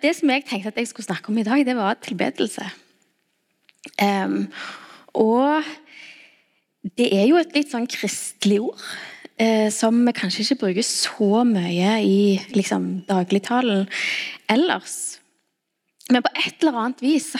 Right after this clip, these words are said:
handler det om hvordan vi som mennesker forholder oss til Gud, eh, det han ønsker å gi oss, og, eh, den som han er for oss og i våre liv.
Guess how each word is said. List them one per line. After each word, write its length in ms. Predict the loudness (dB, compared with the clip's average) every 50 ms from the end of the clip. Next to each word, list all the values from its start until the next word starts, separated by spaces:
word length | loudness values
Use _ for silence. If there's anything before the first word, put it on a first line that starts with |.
| -4 -2
handler 360 | -2 -2 -2 -4 -2 -2 0 2
det 180 | 2 2 2 0
om 360 | 0 0 2 2 2 2 2 0 -4 -14 -20 -20 -20 -20 -18 -20 -20 -20 -16 -2 0
hvordan 400 | 2 2 2 2 2 2 2 2
vi 480 | 4 4 4 4 4 2 0 -4 -8
som 160 | -6 0 2 2
mennesker 540 | 4 4 2 0 -2 -2 0 0 0 0
forholder 400 | 0 -2 -4 -2 0 0 2 0
oss 160 | 0 -2 -4 -6
til 260 | -2 0 0 0 2
Gud, 380 | 2 4 4 4 4 4 0 -12 -18 -16 -12 -10 -10 -10 -10 -12 -16 -18 -18 _ -2
eh, 480 | 0 0 2 0 -2 -2 -4 -8 -8 -8 -10 -12 -14 -18 _ _ 0
det 160 | 0 2 2
han 180 | 2 2 2 2
ønsker 440 | 0 0 -2 -6 -8 -8 -4 -4
å 60 | -4 0
gi 300 | 0 0 2 2 2 2
oss, 460 | 2 0 -4 -6 -10 -10 -10 -10 -4
og, 300 | 0 2 2 2 2 0 -4 -10 -16 -14 -14 -14 -14 -14 -16 -16 -8 _
eh, 380 | -2 -2 0 0 -2 -4 -4 -6 -4
den 160 | -2 -2 0 0
som 200 | -2 -2 -4 -2
han 300 | -2 -2 -2 -2 -2 0 0
er 240 | 0 2 2 0 -2
for 320 | -4 -4 -2 -2 -2 0
oss 280 | -2 -2 -2 -2 -4 -4
og 60 | 0 2
i 140 | 2 2 2
våre 240 | 0 -2 -2 -2 -2
liv. 380 | -2 -2 -4 -6 -10 -14 -16